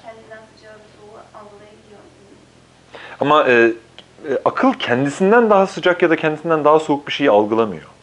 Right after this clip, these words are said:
Speaker 1: Sıcaklığı algılamıyor.
Speaker 2: Sa-, sıcaklığı düşünüyor, evet. Sıcaklığı ve soğukluğu düşünebiliyor. Aynı anda değil, aynı anda düşünmesi zaten imkansız.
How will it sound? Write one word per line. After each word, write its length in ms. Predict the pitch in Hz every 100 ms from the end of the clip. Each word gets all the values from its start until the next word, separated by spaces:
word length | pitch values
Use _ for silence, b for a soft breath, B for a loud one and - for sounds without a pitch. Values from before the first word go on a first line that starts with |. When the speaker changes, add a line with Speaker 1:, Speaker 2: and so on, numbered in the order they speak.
| -
Speaker 1:
Sıcaklığı 480 | - - - - -
algılamıyor. 340 | - - - -
Speaker 2:
Sa-, 120 | 135
sıcaklığı 520 | - 147 143 143 151
düşünüyor, 380 | 110 - 85 78 101
evet. 180 | - - -
Sıcaklığı 400 | 131 104 98 123
ve 80 | 131
soğukluğu 460 | 117 107 - 92
düşünebiliyor. 540 | - - 80 78 - - - _ _ _ _ _ B B 180
Aynı 260 | 233 214
anda 260 | 196 202 185
değil, 140 | 139
aynı 180 | 131 120
anda 160 | 110 110
düşünmesi 400 | - 98 - 113
zaten 240 | 98 117
imkansız. 640 | 110 - 110 92 - -